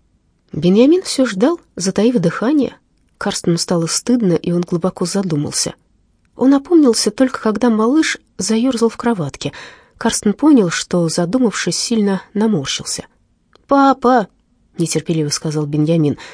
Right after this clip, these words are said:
ждущий, когда же он продолжит. «Еще!» Карстен глубоко вздохнул и встал. «Уже поздно», — сказал он. Сквозь занавеску светились фары подъезжающей машины.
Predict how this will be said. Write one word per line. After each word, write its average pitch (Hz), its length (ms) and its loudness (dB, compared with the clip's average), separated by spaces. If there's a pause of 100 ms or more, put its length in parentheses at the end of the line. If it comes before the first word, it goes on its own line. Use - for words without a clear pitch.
(260)
ждущий, 156 460 -2
когда 147 280 -4
же 147 120 -2
он 151 80 -2
продолжит. 151 560 -4 (220)
«Еще!» 233 720 4 (920)
Карстен - 520 -6
глубоко 156 420 -4
вздохнул 151 460 -4
и - 20 -6
встал. - 360 -8 (720)
«Уже 226 220 2
поздно», — 254 460 0 (260)
сказал 139 420 -10
он. 143 100 -12 (640)
Сквозь 262 320 -2
занавеску 208 580 0
светились 170 520 -4
фары 214 260 -4
подъезжающей 180 680 -4
машины. 175 500 -4